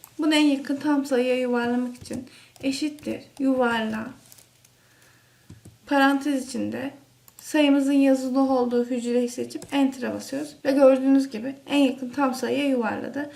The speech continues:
Yukarı yuvarla ise şöyle çalışıyor. Sayımızı en yakın tam sayı olacak şekilde yukarı yuvarlıyor. Gelin sayımızı değiştirelim ve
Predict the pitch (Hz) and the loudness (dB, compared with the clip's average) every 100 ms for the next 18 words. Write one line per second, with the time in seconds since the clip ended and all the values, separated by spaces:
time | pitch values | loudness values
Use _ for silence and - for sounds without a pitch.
0 | - - - 330 320 370 359 311 247 226 | -16 -20 0 0 4 4 4 2 0 -2
1 | 247 302 294 294 339 - 294 254 208 - | -4 -4 -4 -4 -6 0 2 2 0 -6
2 | - 220 - 269 359 - _ - - 330 | -8 -8 -8 -6 -8 -12 _ -20 -2 2
3 | 320 311 311 - 302 311 294 302 349 - | 4 4 2 0 2 2 2 -2 -8 -4
4 | 311 285 285 294 254 254 269 269 247 247 | -2 0 0 0 0 -2 -4 -4 -8 -6
5 | 269 302 262 - 240 233 226 202 214 240 | -2 -2 -2 -2 -2 -2 -4 -6 -6 -8
6 | 302 320 302 302 285 320 - _ _ _ | -8 -6 0 2 2 -2 -8 _ _ _
7 | _ - 311 269 262 247 240 240 254 233 | _ -4 0 2 0 0 0 -2 -4 -4
8 | 233 123 262 - | -2 -4 -4 -6